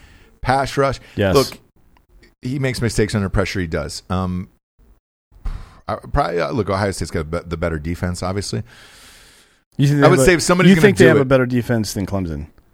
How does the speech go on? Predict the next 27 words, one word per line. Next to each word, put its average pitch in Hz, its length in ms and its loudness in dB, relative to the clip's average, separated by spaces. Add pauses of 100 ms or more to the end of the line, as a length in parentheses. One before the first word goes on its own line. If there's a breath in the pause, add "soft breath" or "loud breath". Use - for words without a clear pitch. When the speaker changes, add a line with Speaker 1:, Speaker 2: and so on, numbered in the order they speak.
(480)
Speaker 1:
Uh, 127 120 6
no, 135 140 2
no, 143 60 -2
no. 107 280 0
Uh, 107 180 4
then 117 140 0
Ohio 107 260 2
State, 95 200 -2
L 92 120 0
S - 160 -4
U 82 80 -4
is 73 40 0
Speaker 2:
Oh, 147 120 6
Speaker 1:
this 110 80 0
Speaker 2:
for - 60 -14
Speaker 1:
question. 80 220 -4
Speaker 2:
sure. 104 240 2
Yeah, 87 160 0
it's 78 100 -2
Speaker 1:
Yeah. 110 80 0
Speaker 2:
not, 87 80 -2
that's 98 200 -2
not 85 100 -6
even 60 140 -10
close. 62 400 -8
Yeah. - 60 -4
Speaker 1:
So, 127 380 2